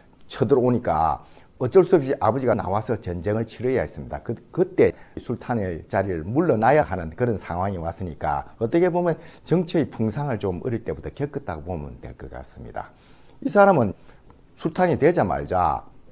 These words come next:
신하들 다 모아놓고 회의를 주재하는데, 그 아버지 때의 대신들이 저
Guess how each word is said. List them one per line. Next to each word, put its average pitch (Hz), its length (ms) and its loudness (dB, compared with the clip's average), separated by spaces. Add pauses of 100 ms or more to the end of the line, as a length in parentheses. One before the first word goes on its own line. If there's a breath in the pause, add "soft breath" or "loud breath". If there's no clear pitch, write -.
(280)
신하들 113 500 0
다 - 260 -12
모아놓고 110 520 0
회의를 101 340 -2
주재하는데, 87 640 -6 (400 loud breath)
그 143 360 4 (840 loud breath)
아버지 135 400 4
때의 110 360 6
대신들이 95 800 0
저 95 240 -2